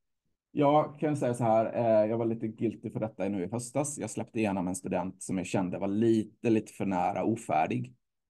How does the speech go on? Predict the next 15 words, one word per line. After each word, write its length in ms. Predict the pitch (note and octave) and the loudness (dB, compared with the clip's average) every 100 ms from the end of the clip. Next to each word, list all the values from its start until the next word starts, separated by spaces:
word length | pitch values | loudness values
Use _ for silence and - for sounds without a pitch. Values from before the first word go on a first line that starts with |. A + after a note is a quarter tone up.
| _ _ _ _ _ _ _ - | _ _ _ _ _ _ _ 0
Och 80 | A#2+ | 4
det 60 | |
betyder 420 | A#2+ B2+ C3 A2 | 4 4 4 6
att 160 | G#2+ G#2 | 4 4
jag 180 | A2+ G#2 | 2 2
sen 460 | - - A2+ G2 | -4 0 2 2
fick 220 | F#2+ G2+ - | 0 -4 0
gå 200 | G2+ F#2+ | 0 0
och 220 | - - | -4 2
prata 280 | G#2 - G2 | 2 2 -2
med 120 | G2 | -4
examinatorn 440 | - G#2+ G2 F#2+ | -4 -4 -4 -4
och 60 | G#2 | -2
säga 300 | G2+ F#2+ F2+ | 0 2 2
att 420 | F2+ F#2 F2+ | 0 -4 -6